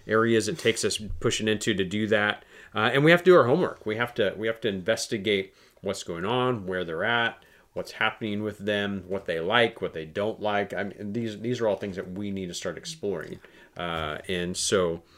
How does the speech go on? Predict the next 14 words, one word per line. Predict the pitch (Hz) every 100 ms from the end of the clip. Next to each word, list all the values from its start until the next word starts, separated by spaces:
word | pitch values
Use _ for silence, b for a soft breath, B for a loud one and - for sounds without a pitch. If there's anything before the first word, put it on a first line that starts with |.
| b b
and, | 104 101 -
and | 110
in | 135 165
that, | 101 95
we're | 110
gonna | 98
find | 107 104
out | 98 92 107
their | 95
preferences, | 82 - 92 - 123 - 135 131 123 - - b b b b
uh, | 90 87
maybe | 90 107 104
find | 95 101
out | 95